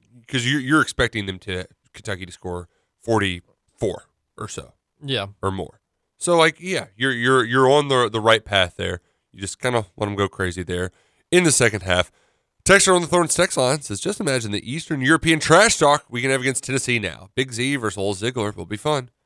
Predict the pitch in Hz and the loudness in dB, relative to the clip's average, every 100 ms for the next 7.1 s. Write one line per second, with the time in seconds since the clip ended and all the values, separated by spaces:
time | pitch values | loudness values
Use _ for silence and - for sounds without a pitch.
0 | _ _ _ _ 139 156 147 135 131 127 | _ _ _ _ -14 -12 -16 -16 -18 -18
1 | - _ _ _ _ _ _ _ _ _ | -18 _ _ _ _ _ _ _ _ _
2 | _ _ _ 55 _ 101 101 - 131 113 | _ _ _ _ _ -20 -20 -10 -6 -4
3 | 104 117 - 170 175 _ _ _ _ _ | -4 -6 -4 -6 -6 _ _ _ _ _
4 | _ _ _ _ _ _ _ _ _ 127 | _ _ _ _ _ _ _ _ _ 2
5 | 175 208 143 110 101 104 113 127 120 - | 2 0 0 0 0 0 2 2 0 -2
6 | 98 87 - - 117 92 104 - 87 65 | -4 -4 -8 -2 0 0 -4 -4 -4 -6
7 | - | -14